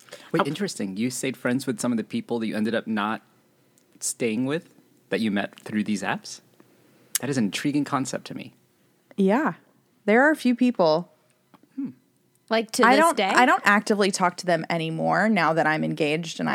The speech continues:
Speaker 4: Right.
Speaker 3: I've kind of left them in the past. But, like, we were very cordial. This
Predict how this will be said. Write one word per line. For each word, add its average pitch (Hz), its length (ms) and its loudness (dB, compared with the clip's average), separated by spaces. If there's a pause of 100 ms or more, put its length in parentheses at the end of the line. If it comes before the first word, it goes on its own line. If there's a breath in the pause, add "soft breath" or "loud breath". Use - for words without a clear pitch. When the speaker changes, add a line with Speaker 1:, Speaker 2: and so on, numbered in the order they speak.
Speaker 4:
Right. - 140 -4
Speaker 3:
I've 160 180 -4
kind 175 200 -2
of 156 160 -8 (100)
left 160 380 0
them 160 140 -2
in 165 80 -2
the 160 80 -6
past. 170 400 0
But, - 100 -2
like, 170 220 4
we 196 160 2
were 196 140 4
very 165 260 4
cordial. 160 720 2 (380 soft breath)
This - 380 0